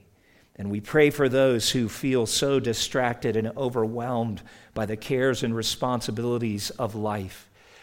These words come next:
that you would breathe into their souls that eternal rest that comes from you alone. Would you give to them clear minds, that they would not be anxious or distracted?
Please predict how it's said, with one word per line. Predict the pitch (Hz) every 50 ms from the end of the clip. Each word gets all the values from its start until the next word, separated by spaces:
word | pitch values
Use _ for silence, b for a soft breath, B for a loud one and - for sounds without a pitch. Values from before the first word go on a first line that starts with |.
| B B -
that | 110 104 - 135
you | 143 151 147
would | 143 131 120 110
breathe | 104 135 143 147 151 147 143 135
into | 147 156 147 139 131 - 139 127
their | 123 120 110
souls | 107 - - - 135 120 127 123 113 107 101 - - - - B B B B B B B B
that | 123 120 117 120 117 -
eternal | 123 113 107 - - - 147 139 131 120 107 101 - - -
rest | 113 117 120 117 104 92 - - - - - - B B B B B B
that | 123 110 - -
comes | - - - 135 123 113 95 92 101 - - - - - - _
from | - - - 113 107 107
you | 104 110 117 113 101 101
alone. | 101 95 101 101 92 92 87 92 - _ b b b b b b b b b b
Would | 104 107 101 107
you | 117 120 117
give | 113 135 147 143 147
to | - - 135
them | 113 131 135 120 110 104 101
clear | - - - 147 135 131 127 123 113 113 - -
minds, | 131 120 107 110 113 104 92 87 85 90 -
that | 110 101 98
they | 104 113 110 110
would | 107 113 104
not | 110 117 117 123 120 123
be | 127 117 110 -
anxious | 117 117 113 123 113 - - 113 104 - - -
or | - 120 104
distracted? | 95 101 95 - - - 113 104 98 98 - - - 92 -